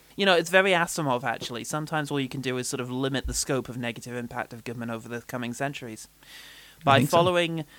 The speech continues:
Speaker 1: Harry Seldon's careful set of rules, we can
Speaker 2: Yeah.
Speaker 1: reduce the impact of government on society from two thousand years to a mere five hundred.
Speaker 2: And, j-, like, five hundred years of ass, you're gonna get over that.
Speaker 1: <laughs> You're gonna get over it,
Speaker 2: Not,
Speaker 1: society.
Speaker 2: not straight away, but you'll get over it.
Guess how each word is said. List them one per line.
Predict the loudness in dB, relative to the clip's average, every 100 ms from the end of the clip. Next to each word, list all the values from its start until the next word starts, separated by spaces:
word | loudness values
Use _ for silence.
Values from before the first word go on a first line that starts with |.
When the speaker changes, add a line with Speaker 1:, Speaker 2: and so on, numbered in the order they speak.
| -14
Speaker 1:
Harry | 4 4 4
Seldon's | 2 2 0 0 -4
careful | -2 -2 -2 -2
set | -6 -6
of | -4
rules, | -4 -2 -4 -8 -12 _ -20 -20 _ -8
we | 4
can | 6
Speaker 2:
Yeah. | 6
Speaker 1:
reduce | 4 0 -2 -2 -4
the | -2 -2 -2
impact | -2 -2 -2 -2 -4 -10
of | -8
government | -8 -8 -8 -6
on | -2 -2
society | -2 -4 -4 -4 -6 -8 -10
from | -4 -2 -2
two | -6 -6 0
thousand | 2 2 -2 -6
years | -6 -6
to | -6
a |
mere | -4 -2 -2
five | -2 -6 -8
hundred. | -10 -14 -14 -20 _ 0
Speaker 2:
And, | 2 4 0
j-, | -2 -4 -6 -18 -16 -6
like, | 6 6 6 -6 -4
five | 4 6 8
hundred | 8 8
years | 8 8 6
of |
ass, | 4 4 4 2
you're | 2
gonna | 4 2
get | 0
over | -2 -2
that. | -4 -6 0
Speaker 1:
<laughs> | 0 2 2 2 2 0 2 0
You're | 6
gonna | 6 8
get | 6
over | 4 6 6
it, | 8
Speaker 2:
Not, | 10 10
Speaker 1:
society. | 6 0 -2 2
Speaker 2:
not | 6 6
straight | 8 8 8
away, | 6 4 4
but | 2
you'll | 2
get | 4 6
over | 6 4
it. | -6